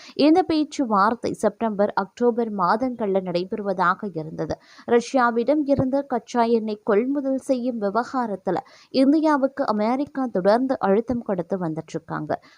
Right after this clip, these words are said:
உக்ரைன் மீதான தாக்குதலை ரஷ்யா தொடர்ந்து நடத்தி வரும் நிலையில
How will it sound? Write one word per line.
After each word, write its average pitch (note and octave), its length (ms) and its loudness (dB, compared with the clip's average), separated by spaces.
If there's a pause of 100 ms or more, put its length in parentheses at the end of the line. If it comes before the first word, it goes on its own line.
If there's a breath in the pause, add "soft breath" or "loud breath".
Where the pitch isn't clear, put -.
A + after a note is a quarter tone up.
உக்ரைன் B3+ 500 2
மீதான C4+ 540 2
தாக்குதலை G#3 580 2
ரஷ்யா F#3+ 420 2
தொடர்ந்து G3+ 380 2
நடத்தி F#3+ 380 -4
வரும் E3+ 320 -4
நிலையில D#3+ 340 0